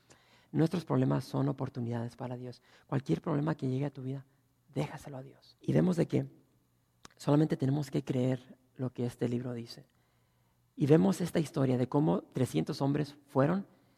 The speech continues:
y tuvieron victoria contra ciento treinta y cinco mil hombres. Es imposible, es imposible. Pero porque está aquí,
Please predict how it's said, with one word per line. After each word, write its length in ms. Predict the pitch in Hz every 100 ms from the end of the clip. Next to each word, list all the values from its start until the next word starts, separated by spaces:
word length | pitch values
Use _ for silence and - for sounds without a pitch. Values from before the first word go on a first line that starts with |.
| _ _ -
y 80 |
tuvieron 380 | - 123 131 147
victoria 420 | 139 139 127 135
contra 420 | 135 120 120 120 - _ -
ciento 500 | - 135 135 143 135 _ _ _ _
treinta 260 | 127 120 123
y 40 |
cinco 260 | - 123 117
mil 180 | 117 120
hombres. 240 | 117 120
Es 140 | 139 151
imposible, 440 | 135 123 117 120 -
es 160 | 135
imposible. 500 | 156 139 - 160 143 -
Pero 200 | 127 -
porque 220 | 131 127
está 140 | -
aquí, 360 | 135 180 190